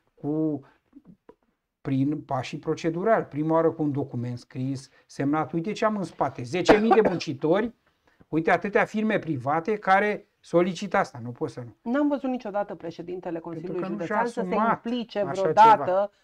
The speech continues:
Speaker 2: și n-a fost dom-, doar domnul Cosmin Popescu. Au fost și alții care să se implice în
Speaker 1: Nu,
Speaker 2: această
Speaker 1: nu știu.
Speaker 2: chestiune. Toată lumea
Speaker 1: Asta
Speaker 2: stă
Speaker 1: înseamnă
Speaker 2: acolo
Speaker 1: responsabilitate,
Speaker 2: și
Speaker 1: înseamnă
Speaker 2: nu
Speaker 1: asumare,
Speaker 2: se
Speaker 1: înseamnă muncă și nu știu de asta.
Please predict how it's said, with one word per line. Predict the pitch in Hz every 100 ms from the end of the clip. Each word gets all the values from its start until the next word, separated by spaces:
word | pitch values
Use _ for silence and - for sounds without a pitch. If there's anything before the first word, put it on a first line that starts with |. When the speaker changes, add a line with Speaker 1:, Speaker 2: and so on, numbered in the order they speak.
| _
Speaker 2:
și | _ 233
n-a | 226
fost | 220 190
dom-, | 196 185 180
doar | 196 196
domnul | 180 185 180
Cosmin | 180 170 165 160
Popescu. | 160 151 135 - - - _ _
Au | - 175
fost | - 180
și | 226
alții | 226 208 190 185 -
care | - 190 196
să | 185 _ 240
se | 240 254 254
implice | 262 240 294 294
în | 262
Speaker 1:
Nu, | 214
Speaker 2:
această | 208 208 214
Speaker 1:
nu |
știu. | 196
Speaker 2:
chestiune. | 196 196 185
Toată | 185 294 294
lumea | 262 254
Speaker 1:
Asta | 240 -
Speaker 2:
stă | 208
Speaker 1:
înseamnă | 233 208 214
Speaker 2:
acolo | 202
Speaker 1:
responsabilitate, | 202 202 208 175 180 156 139 123 120 - 147 135
Speaker 2:
și | - -
Speaker 1:
înseamnă | 226 226 190
Speaker 2:
nu |
Speaker 1:
asumare, | 190 185 165 151 165 180 156 117
Speaker 2:
se | - _
Speaker 1:
înseamnă | - - 175 180
muncă | 160 160 156 - -
și | - - 240 240 254
nu |
știu | 240 - 143
de | 107
asta. | -